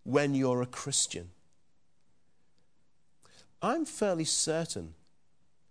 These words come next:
that most of us would sell that relationship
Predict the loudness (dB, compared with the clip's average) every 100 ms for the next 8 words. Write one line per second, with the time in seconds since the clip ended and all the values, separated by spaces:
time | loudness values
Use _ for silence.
0 | -20 -20 -20 -8 -6 -4 -2 0 -2 -2
1 | -6 -6 -8 -8 -8 -8 -10 -20 -20 -20
2 | -20 -20 -20 -20 -20 -4 -2 0 2 2
3 | 2 0 0 -2 -4 -2 -2 -2 -4 -6
4 | -10 -6 -6 -8